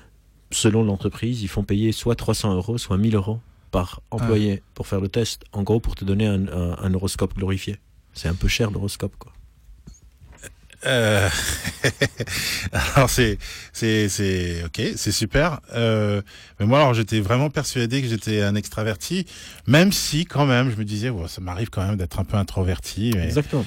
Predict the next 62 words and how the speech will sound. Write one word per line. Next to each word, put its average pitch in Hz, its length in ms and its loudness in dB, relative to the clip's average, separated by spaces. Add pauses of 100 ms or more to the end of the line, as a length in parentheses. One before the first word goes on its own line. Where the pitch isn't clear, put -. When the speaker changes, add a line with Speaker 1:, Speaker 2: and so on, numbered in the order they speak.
Speaker 1:
Et 120 100 4
je 120 40 2
dis 120 80 2
Speaker 2:
et 117 60 4
Speaker 1:
pas 165 100 6
Speaker 2:
euh, - 80 0
Speaker 1:
que 123 240 4
les, 113 240 2
les, 107 460 0
euh, 104 380 -10
ça 113 140 0
existe 110 300 0
pas 139 160 4
être 113 140 -2
extraverti, 101 440 -4
introverti. 101 460 -4
Je 104 140 -4
dis 104 140 -10
que - 60 -12
ces 101 120 -4
tests - 400 -4
ne 92 40 -4
mesurent 95 380 -4 (240)
absolument 104 420 -2
pas 117 140 2
ce 110 120 -6
qu'ils 95 180 -4
disent 101 160 -6
qu'ils - 160 -10
mesurent, 101 260 -8
c'est - 80 -12
tout. - 140 -14 (280)
Speaker 2:
D'accord. 87 340 -4 (680)
Mais 117 60 6
alors 127 160 8
est-ce 151 120 2
que, - 300 2 (640)
est-ce - 160 -4
que 139 80 -4
c'est 135 80 -2
la 131 80 2
même 127 160 2
chose 165 160 -4
pour 147 140 -2
les 131 80 4
bilans 123 240 2
de 123 40 -4
compétences ? - 600 -4 (720)
Speaker 1:
Alors 110 180 0
certains 143 380 2
oui, 135 260 2 (140)
certains 117 380 -2
c'est 110 100 0
un 92 80 2
peu 104 80 -2
la 98 100 4
même 95 140 2
chose. 110 480 -2
Speaker 2:
Ouais. 110 220 2
Speaker 1:
Euh, 104 40 -4
parce 104 220 0
que 170 420 2